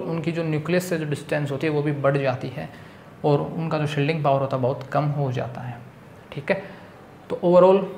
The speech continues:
अपन कह सकते हैं कि इस compound, इन दोनों compounds में जो ज़्यादा stable होगा वो कौन सा compound होगा, वो rhenium वाला compound ज़्यादा stable होगा। बस आपको ये order ध्यान में रखना है कि फ़ाइव डी, फ़ाइव डी की overlapping ज़्यादा है फ़ोर डी, फ़ोर डी और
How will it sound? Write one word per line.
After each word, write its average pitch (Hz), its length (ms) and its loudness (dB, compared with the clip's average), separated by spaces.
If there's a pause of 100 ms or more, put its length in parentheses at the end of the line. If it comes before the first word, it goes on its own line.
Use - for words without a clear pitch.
अपन 147 200 0
कह 143 160 4
सकते 180 280 -2
हैं 180 160 -2
कि - 100 -8
इस 175 180 -2
compound, 156 520 2
इन 170 160 0
दोनों 160 220 6
compounds 151 460 4
में 156 80 -2
जो 147 60 2
ज़्यादा 147 240 4
stable 147 320 2
होगा 139 220 2
वो 139 120 2
कौन 143 180 0
सा 147 120 -2
compound 135 360 2
होगा, 160 300 0 (280)
वो 147 100 2
rhenium 139 280 2
वाला 131 160 6
compound 131 420 2 (160)
ज़्यादा 131 280 0
stable 127 360 -2
होगा। 123 320 -4 (220)
बस - 140 -2
आपको 143 240 2
ये 143 60 4
order 139 220 4
ध्यान 151 160 2
में 156 120 2
रखना 160 200 -2
है - 280 -10 (220)
कि 135 60 -4
फ़ाइव 151 280 4
डी, 165 100 4
फ़ाइव 151 240 2
डी 151 120 0
की 147 120 -2
overlapping 139 420 0
ज़्यादा 127 240 4
है 175 220 -2
फ़ोर 143 260 -4
डी, 151 80 -2
फ़ोर 143 200 -2
डी 147 60 0
और 180 180 0